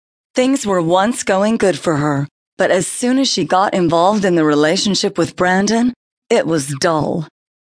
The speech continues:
At first, their relationship was open. Brandon was always there to watch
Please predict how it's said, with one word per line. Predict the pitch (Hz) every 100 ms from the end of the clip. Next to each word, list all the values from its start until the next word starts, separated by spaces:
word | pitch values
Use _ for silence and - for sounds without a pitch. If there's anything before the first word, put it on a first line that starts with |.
| -
At | 190 -
first, | - 233 277 311 - -
their | 202 185
relationship | 180 175 185 220 190 240 240
was | 254 -
open. | 202 180 156 143 135 - _ _ _
Brandon | 233 240 277 214 180
was | 175 -
always | 190 208 240 226
there | 233 208 208
to | - 170
watch | 170 190 - -